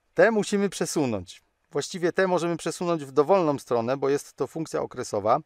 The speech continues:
ale musimy zastanowić się, o ile przesuwamy, w zależności od kierunku przesuwania. W tym nawiasie do t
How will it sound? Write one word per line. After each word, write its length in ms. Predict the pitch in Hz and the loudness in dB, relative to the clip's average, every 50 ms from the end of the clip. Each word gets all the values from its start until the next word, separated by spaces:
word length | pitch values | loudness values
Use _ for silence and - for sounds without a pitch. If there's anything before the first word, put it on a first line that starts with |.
| _ _ | _ _
ale 180 | - - 135 143 | 2 2 4 4
musimy 320 | 151 151 - 190 180 165 | 2 0 -2 0 0 2
zastanowić 600 | 143 156 139 - - 147 156 175 180 160 147 - | 4 4 4 4 4 4 6 4 4 2 -2 -2
się, 220 | - 160 160 160 - - _ | 2 4 4 4 4 0 _
o 120 | - 143 151 | 0 0 0
ile 260 | - 185 165 156 127 | 0 2 4 4 4
przesuwamy, 680 | - - 135 110 - 117 120 143 143 156 160 165 165 - _ _ _ _ | 4 0 -4 -4 0 4 4 4 6 4 4 2 0 -2 _ _ _ _
w 60 | 117 113 | -2 2
zależności 760 | 151 147 151 151 135 165 170 156 - - 165 156 156 - - | 2 4 4 4 2 2 0 0 0 -4 -6 -6 -6 -6 -4
od 200 | - 151 143 - | -4 -4 -4 -2
kierunku 460 | - - 160 156 151 127 107 - - | 0 2 2 4 2 2 0 -4 -8
przesuwania. 640 | - - - 104 - - 107 110 104 95 90 87 - _ _ _ _ _ _ | -10 -8 -10 -10 -8 -6 -4 -4 -2 -4 -4 -10 -14 _ _ _ _ _ _
W 100 | - - | -6 0
tym 180 | - 196 240 | 2 4 6
nawiasie 680 | 240 220 185 165 170 147 131 - - 131 131 147 170 175 - _ _ _ _ _ - | 6 4 6 6 4 4 4 2 2 4 4 4 2 0 -4 _ _ _ _ _ -16
do 220 | 127 113 151 147 135 | 0 2 2 2 2
t 480 | _ - 214 214 196 156 151 180 185 | _ 2 4 6 6 6 6 4 2